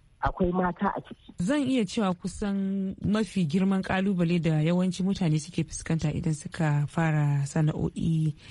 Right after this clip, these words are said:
Speaker 2: ke kin shallake shi tun da, da farko dai kin samu tallafi ne.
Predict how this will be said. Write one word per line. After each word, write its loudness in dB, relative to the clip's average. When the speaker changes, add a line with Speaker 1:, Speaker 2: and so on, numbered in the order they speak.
Speaker 2:
ke 2
kin 0
shallake 2
shi -2
tun 2
da, 0
da 0
farko 0
dai 0
kin 0
samu 0
tallafi 0
ne. 2